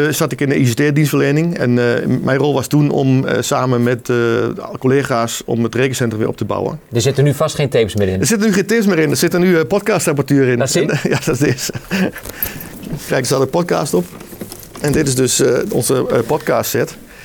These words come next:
Speaker 1: En die, eh, kunnen, kunnen wij hier op de universiteit gebruiken om een podcast hier in de studio op te nemen. En, eh, hier heb je dus, eh, de mengtafel, zo'n,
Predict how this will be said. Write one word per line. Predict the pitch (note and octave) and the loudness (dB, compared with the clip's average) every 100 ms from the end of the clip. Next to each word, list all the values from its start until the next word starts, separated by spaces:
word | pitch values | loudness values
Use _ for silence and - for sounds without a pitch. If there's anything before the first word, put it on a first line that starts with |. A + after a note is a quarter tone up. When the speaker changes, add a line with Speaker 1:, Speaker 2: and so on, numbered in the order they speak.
| - - | -20 -4
Speaker 1:
En | B2+ | 0
die, | B2+ C#3 C3 A#2+ | 4 4 4 4
eh, | B2 B2 - A2+ | 2 0 0 -4
kunnen, | - D#3 C3+ C3+ C3+ C#3 | 0 0 2 2 2 0
kunnen | D3+ C#3+ | 0 0
wij | C3+ | 2
hier | C#3+ | 2
op | C3 | 2
de | C#3 | 2
universiteit | B2+ B2 - D3+ | 2 0 -2 -2
gebruiken | A#2+ A#2 B2 A#2 | 0 0 0 0
om | C3 | 0
een | B2 | 0
podcast | D3 C#3+ C3 A2+ - | -2 -2 0 -2 0
hier | B2 | 2
in | A#2+ B2 | 2 2
de | A#2 | 0
studio | - C3+ B2+ | 0 2 2
op | A#2+ | 0
te | A2+ | 0
nemen. | A2 A#2+ E3+ - - - - - - - - | 0 0 -4 -10 -20 -20 -20 -20 -20 -18 -8
En, | A2+ A#2 | -2 2
eh, | A#2+ A#2 | 2 4
hier | C3+ C#3 | 4 2
heb | A#2+ | 0
je | A#2+ | 0
dus, | B2 - | 0 0
eh, | B2 | 0
de | A#2+ A#2 A#2 - - - - - - C3+ | 2 2 0 -4 -2 0 2 -2 -2 0
mengtafel, | D#3+ D#3 C3+ C#3+ B2+ | 0 0 -2 -2 0
zo'n, | A2+ | 0